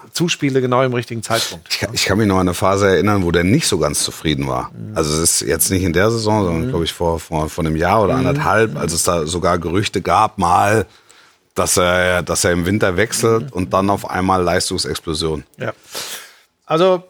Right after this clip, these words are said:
Speaker 1: würde
Speaker 2: Union Berlin in der Champions League.
Speaker 1: Ja, also ich find die Geschichte rein, wenn ich, ich bin ja ein Kind der Bundesliga, be-,
Speaker 2: Ja.
Speaker 1: betone ich ja jedes Mal, für
Speaker 2: Ja.
Speaker 1: die, für die Geschichte der Bundesliga ist das, äh, so ein Ding, wo ich sage, geil,
Speaker 2: Ja.
Speaker 1: super, super geil.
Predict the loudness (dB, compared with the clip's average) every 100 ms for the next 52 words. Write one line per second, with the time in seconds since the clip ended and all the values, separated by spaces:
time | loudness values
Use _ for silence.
0 | 2 4 6 4 4 4 4 2 2 4
1 | 4 4 2 -2 0 2 2 2 2 2
2 | 0 0 -2 -2 -4 -10 -20 _ -16 -16
3 | _ -2 0 0 0 0 2 2 2 0
4 | 2 0 2 2 2 0 0 2 2 0
5 | -4 -2 -2 -6 -14 -4 0 2 2 2
6 | 2 2 2 2 2 2 2 2 0 2
7 | 2 2 0 2 2 2 0 0 2 2
8 | 4 4 4 2 0 -2 -2 -2 -2 -2
9 | 0 0 0 2 0 0 2 2 0 2
10 | 0 0 -4 _ -20 _ _ _ -20 -6
11 | 0 2 2 2 2 4 2 2 2 2
12 | 0 0 0 0 0 -4 0 0 0 _
13 | -4 0 0 0 -2 0 0 2 0